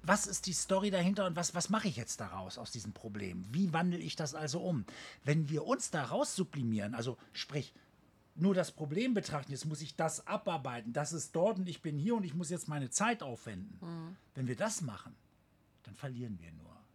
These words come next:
Speaker 1: Dann
Speaker 2: Ja.
Speaker 1: kostet das Problem tatsächlich nur Kraft und Zeit.
Speaker 2: Ja.
Speaker 1: Wenn das aber, also ich finde, das, du bist da ein super Beispiel, ne? Du, du nimmst es auf, nimmst es an für dein Leben,
Speaker 2: Mhm.
Speaker 1: um daraus was zu machen. Mal abgesehen davon,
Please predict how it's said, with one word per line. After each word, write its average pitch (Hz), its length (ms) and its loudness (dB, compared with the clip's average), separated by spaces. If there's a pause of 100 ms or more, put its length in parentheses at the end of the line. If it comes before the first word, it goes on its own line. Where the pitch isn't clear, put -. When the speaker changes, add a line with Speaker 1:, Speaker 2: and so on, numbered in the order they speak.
(100)
Speaker 1:
Dann 101 160 -10
Speaker 2:
Ja. 170 120 -10
Speaker 1:
kostet 139 360 -4
das 113 120 -10
Problem 120 300 -8
tatsächlich 135 480 -10
nur 92 160 -12
Kraft - 380 -18
und 92 100 -20
Zeit. - 240 -14
Speaker 2:
Ja. 170 120 -16 (1200)
Speaker 1:
Wenn 120 140 -4
das 127 200 -2
aber, 120 400 -8
also 120 200 -10
ich - 120 -14
finde, 202 220 -2
das, 143 120 -8 (100)
du 165 80 -8
bist 170 180 -6
da 190 60 -2
ein 175 100 0
super 185 240 -6
Beispiel, 180 520 -6 (260)
ne? 175 240 -6
Du, 143 320 -12
du 151 60 0
nimmst 180 260 2
es 104 180 0
auf, 202 600 -4
nimmst 160 320 -2
es 131 140 -8
an 190 220 0
für 180 120 -4
dein 135 220 -2
Leben, 165 360 -4 (200)
Speaker 2:
Mhm. 160 280 -8 (200)
Speaker 1:
um 165 100 -2
daraus 180 300 0
was 185 200 -4
zu 208 120 0
machen. 233 400 0 (480)
Mal 160 120 0
abgesehen 180 400 0
davon, 170 440 -4